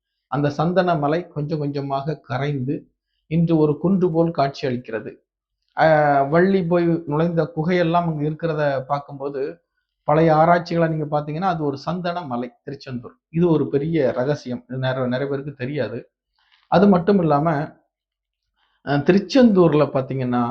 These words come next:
அந்த முருகனை தரிசனம் பண்ணிட்டு நீங்க அப்படி வெளியில வரும் பொழுது, இடதுபுறமாக, அதாவது பிரகாரத்தின் உள்ளே முருகனை வணங்கி வெளியே வரும் பொழுது, இடதுபுறமாக வரும் பொழுது ஒரு ஓட்டை ஒண்ணு இருக்கும்.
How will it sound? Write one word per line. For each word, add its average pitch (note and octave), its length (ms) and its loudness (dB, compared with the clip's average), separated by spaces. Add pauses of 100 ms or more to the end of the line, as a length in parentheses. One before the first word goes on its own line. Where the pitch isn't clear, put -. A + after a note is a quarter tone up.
(720)
அந்த C#3+ 180 0 (480)
முருகனை G3 440 2
தரிசனம் F3 460 0
பண்ணிட்டு C3+ 360 -4 (260)
நீங்க D3 180 -4
அப்படி C#3+ 240 -2
வெளியில F3 360 0
வரும் E3 280 -2
பொழுது, C#3 320 -6 (600)
இடதுபுறமாக, D#3+ 880 2
அதாவது E3+ 440 2 (360)
பிரகாரத்தின் F#3+ 680 0
உள்ளே E3+ 360 2 (220)
முருகனை E3 420 -2
வணங்கி F3 420 -4
வெளியே D#3+ 280 -2
வரும் C#3+ 280 -6
பொழுது, C3+ 300 -6
இடதுபுறமாக C#3+ 720 -8
வரும் B2 240 -10
பொழுது B2+ 260 -14 (420)
ஒரு D3+ 200 0
ஓட்டை F#3+ 300 0
ஒண்ணு C#3 200 -4
இருக்கும். C#3+ 300 -6